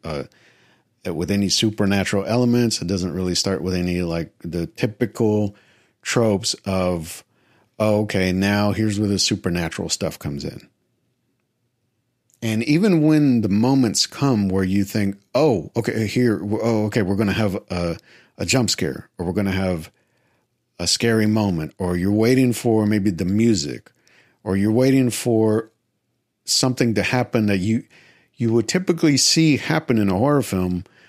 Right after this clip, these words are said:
you know, the character's about to do this, so you know this is coming next. It leads you right up to that,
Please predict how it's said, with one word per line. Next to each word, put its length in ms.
you 140
know, 160
the 100
character's 420
about 260
to 80
do 160
this, 200
so 140
you 180
know 180
this 280
is 100
coming 260
next. 380
It 200
leads 280
you 120
right 220
up 180
to 100
that, 340